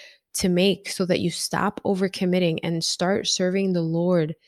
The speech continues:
in the details of your schedule, this is for you. If you are ready to put your priorities first so that the important things on your to-do list actually get done, and if you're ready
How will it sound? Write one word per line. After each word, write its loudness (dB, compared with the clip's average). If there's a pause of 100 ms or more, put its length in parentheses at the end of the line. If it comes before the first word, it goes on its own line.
(380)
in 4
the 4
details 2
of -2
your -2
schedule, -2 (160)
this 2
is -2
for -4
you. -2 (760)
If -2
you 6
are 6
ready 2
to 2
put -4
your -2
priorities 2
first 0 (260)
so 4
that 2
the 2
important 0
things 0
on 0
your 2
to-do -2
list 0 (100)
actually 2
get 2
done, -2 (640)
and 0
if -2
you're 6
ready 4